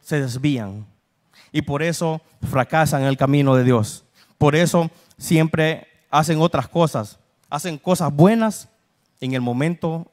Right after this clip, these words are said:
equivocado. Cuando debemos estar a los pies de Cristo, es hora de sentarlos y decirle, "Señor,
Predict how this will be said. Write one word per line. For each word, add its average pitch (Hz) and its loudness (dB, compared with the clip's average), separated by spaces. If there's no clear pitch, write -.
equivocado. 113 -4
Cuando 135 -2
debemos 147 4
estar 147 2
a 147 4
los 135 0
pies 147 -6
de 135 -8
Cristo, 143 -8
es 123 -4
hora 135 2
de 131 0
sentarlos 120 -4
y 120 -2
decirle, 127 -4
"Señor, 135 -4